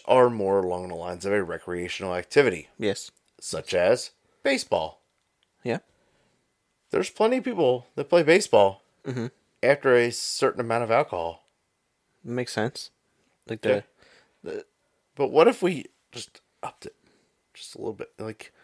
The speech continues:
Speaker 1: most people play baseball or softball or whatever it is, and they're, like, feeling pretty good. Couple beers.
Speaker 2: Mm-hmm.
Speaker 1: Feeling pretty good. I'm loose.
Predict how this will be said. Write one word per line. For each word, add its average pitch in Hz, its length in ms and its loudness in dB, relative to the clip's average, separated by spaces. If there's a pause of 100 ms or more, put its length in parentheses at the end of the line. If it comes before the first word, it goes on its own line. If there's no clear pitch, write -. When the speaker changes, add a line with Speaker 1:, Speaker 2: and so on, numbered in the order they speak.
(240)
Speaker 1:
most 120 200 -4
people 113 200 -8
play 123 180 -2
baseball 131 640 -2
or 190 140 -10
softball 117 540 0
or 113 80 -2
whatever 117 300 0
it 117 40 0
is, 123 240 0 (460)
and 101 100 -8
they're, 143 140 -2
like, 180 160 -4
feeling 185 260 -2
pretty 294 220 -6
good. 107 420 -2
Couple - 240 -8
beers. 139 400 -2 (200)
Speaker 2:
Mm-hmm. 117 260 -4 (240)
Speaker 1:
Feeling 113 220 -2
pretty 143 180 -10
good. 170 260 2 (260)
I'm 123 200 -8
loose. 135 400 -2